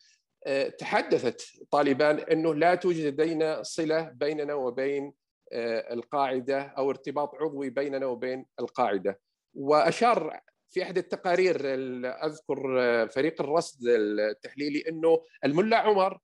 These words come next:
هو لا يستطيع أن يوجه رسالة مباشرة، آه، لتنظيم القاعدة، خاصة أنه هو الذي مكن للقاعدة بالوجود،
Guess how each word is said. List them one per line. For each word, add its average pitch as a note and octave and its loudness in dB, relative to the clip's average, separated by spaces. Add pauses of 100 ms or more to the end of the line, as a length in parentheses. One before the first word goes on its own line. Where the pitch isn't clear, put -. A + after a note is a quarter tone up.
(280)
هو F3 -2
لا G3+ -2
يستطيع D3 -6
أن C3+ -4
يوجه E3 -2
رسالة F3+ 2
مباشرة، D3+ 0 (460)
آه، A#2+ -2
لتنظيم C3+ -6
القاعدة، C#3 0
خاصة E3+ -4
أنه E3 -2
هو G3+ 2
الذي C3 -2 (300)
مكن E3 -4
للقاعدة B2 0
بالوجود، B2+ -4